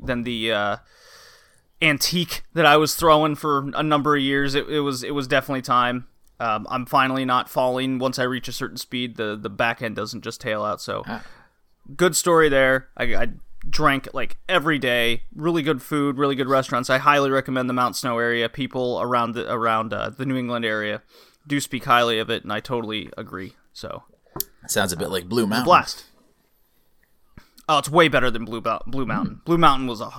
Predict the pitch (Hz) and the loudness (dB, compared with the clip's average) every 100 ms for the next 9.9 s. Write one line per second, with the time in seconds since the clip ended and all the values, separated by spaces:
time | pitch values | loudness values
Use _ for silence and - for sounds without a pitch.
0 | - 120 107 90 95 - 131 123 113 107 | -8 -8 -8 -8 -10 -8 -6 -2 0 0
1 | 104 101 - _ - - _ _ _ _ | -2 -4 -8 _ -20 -20 _ _ _ _
2 | _ _ _ _ - - - - - - | _ _ _ _ -12 -6 -4 -4 -8 -14
3 | - - - 202 190 170 - 151 127 - | -18 -12 0 6 8 6 4 -6 -4 -6
4 | - - 185 - - 143 170 131 - - | -10 -6 -6 -2 2 4 4 2 2 4
5 | 165 120 - 151 113 - 92 - - - | 4 4 -2 -4 -4 -4 -6 -8 -20 -16
6 | - - 277 311 247 233 220 208 180 185 | -2 6 6 6 2 2 2 2 0 0
7 | 185 165 139 147 151 143 127 120 110 101 | 0 0 2 4 4 4 0 0 -2 -4
8 | - 76 58 62 - 139 143 139 127 120 | -6 -6 -6 -8 -6 -2 2 2 2 -2
9 | 110 101 - 76 - - 101 95 - | -4 -6 -10 -10 -12 -8 -6 -6 -10